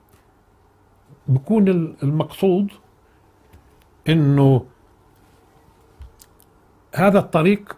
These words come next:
مطروق. شو يعني مطروق؟ يعني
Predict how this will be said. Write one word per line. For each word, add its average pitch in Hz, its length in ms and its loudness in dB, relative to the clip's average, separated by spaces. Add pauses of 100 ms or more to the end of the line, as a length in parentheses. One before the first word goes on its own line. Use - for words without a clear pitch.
مطروق. 151 840 0 (1300)
شو 156 140 -2
يعني 151 220 2
مطروق؟ 143 640 0 (960)
يعني 160 540 2